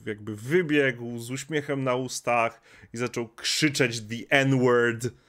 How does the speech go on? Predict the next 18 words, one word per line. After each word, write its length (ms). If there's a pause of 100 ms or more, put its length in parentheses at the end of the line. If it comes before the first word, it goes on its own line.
(280)
e, 260
w 100
kierunku 360
tego 180
czarnego 480
gościa 580
i 60
to 80
było 140
takie 320
<gasps> 100 (2500)
„Fuck”. 1400 (440)
A, 60
a 300
tak 180
naprawdę 520
zaczął 260
krzyczeć 400